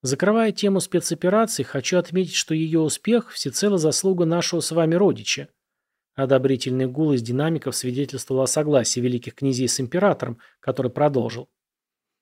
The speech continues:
Следующий вопрос на повестке дня. Наше отношение к роду Никпай, представители которого устроили все сегодняшние неприятности. С краткой выжимкой по этому роду вы уже должны были ознакомиться.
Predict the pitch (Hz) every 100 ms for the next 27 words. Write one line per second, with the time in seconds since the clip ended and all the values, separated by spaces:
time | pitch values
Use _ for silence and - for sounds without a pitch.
0 | _ - - 180 226 - 156 151 147 135
1 | - 123 135 127 120 - 131 123 123 117
2 | - 175 190 190 180 165 - 202 185 175
3 | 170 190 170 180 180 - 196 120 - 120
4 | - 139 143 139 127 139 131 190 170 147
5 | - 147 151 147 - 135 - 151 139 120
6 | 135 123 - _ _ _ _ _ _ _
7 | - 135 139 143 175 143 - 123 - 147
8 | - _ _ _ - - 160 208 208 196
9 | 185 226 190 160 147 - 160 156 151 156
10 | 196 196 131 151 175 156 156 143 165 160
11 | 156 143 160 160 139 120 120 - 131